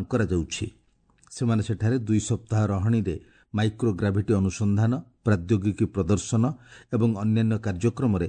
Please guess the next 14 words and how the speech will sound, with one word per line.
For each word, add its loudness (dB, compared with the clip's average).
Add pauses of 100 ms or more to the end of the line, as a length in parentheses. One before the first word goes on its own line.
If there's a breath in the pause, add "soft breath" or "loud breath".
(160)
ସାମିଲ -2
ହେବେ। -6 (800 loud breath)
ଇସ୍ରୋ 0
ଅଧୀନରେ 2
ସେମାନେ 0 (260 soft breath)
ଷାଠିଏଟି -2
ବୈଜ୍ଞାନିକ 2
ଅଧ୍ୟୟନ 0
କରିବେ 0
ବୋଲି 0 (300 loud breath)
ଜଣାପଡ଼ିଛି। 0 (680 soft breath)
ଏହି 0
ମିଶନ -2 (340 soft breath)
ନାସା, 0